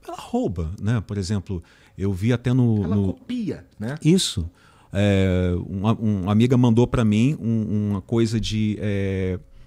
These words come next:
Speaker 1: um cara de inteligência artificial, um ilustrador de inteligência artificial, quer dizer, um,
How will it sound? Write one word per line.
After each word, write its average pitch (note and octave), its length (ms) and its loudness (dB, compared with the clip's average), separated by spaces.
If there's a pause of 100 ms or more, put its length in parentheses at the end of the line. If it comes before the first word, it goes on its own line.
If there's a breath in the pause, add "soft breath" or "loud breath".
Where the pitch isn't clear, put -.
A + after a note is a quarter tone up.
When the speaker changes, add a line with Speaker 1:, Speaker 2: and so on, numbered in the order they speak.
(180 soft breath)
Speaker 1:
um A#2 100 0
cara C#3+ 260 0
de D3+ 80 0
inteligência C3 400 0
artificial, C#3+ 460 -2
um A2 380 0
ilustrador B2+ 600 2
de C3+ 80 0
inteligência G#2+ 420 -2
artificial, A#2+ 460 -6
quer C3 80 0
dizer, C3 100 2
um, B2 140 2